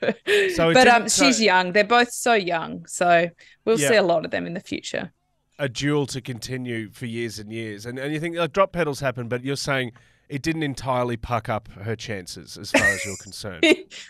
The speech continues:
Speaker 2: I don't think that pucked it up for her, no.
Speaker 1: No,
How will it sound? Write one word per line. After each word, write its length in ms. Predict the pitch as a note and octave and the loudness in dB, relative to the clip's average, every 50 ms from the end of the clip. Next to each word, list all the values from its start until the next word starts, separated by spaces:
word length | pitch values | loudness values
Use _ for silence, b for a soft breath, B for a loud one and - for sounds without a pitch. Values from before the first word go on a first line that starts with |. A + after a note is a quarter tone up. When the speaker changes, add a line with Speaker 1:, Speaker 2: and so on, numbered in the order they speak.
| B B | B B
Speaker 2:
I 80 | A3+ A3+ | 2 4
don't 260 | G#3 B3 B3+ B3+ B3+ | 6 6 4 4 4
think 320 | - A#3+ A3 G#3+ - _ _ _ _ _ _ _ - F#3 - _ _ | 2 2 2 2 0 _ _ _ _ _ _ _ -20 -20 -20 _ _
that 240 | G#3 G3 F3+ - - | 2 2 2 0 -2
pucked 300 | - F#3+ F#3+ - - - | -2 -2 -2 -2 -2 2
it 80 | F3 D#3+ | 2 2
up 180 | D#3 - - | 2 2 -2
for 240 | - - F3+ - E3+ | -4 -4 -2 0 0
her, 80 | E3+ E3 | 0 0
no. 300 | D#3+ D#3+ D#3 D#3+ - - - _ | -2 -4 -6 -6 -8 -10 -12 _
Speaker 1:
No, 240 | A#2+ A2+ A2 G2+ | -8 -6 -6 -6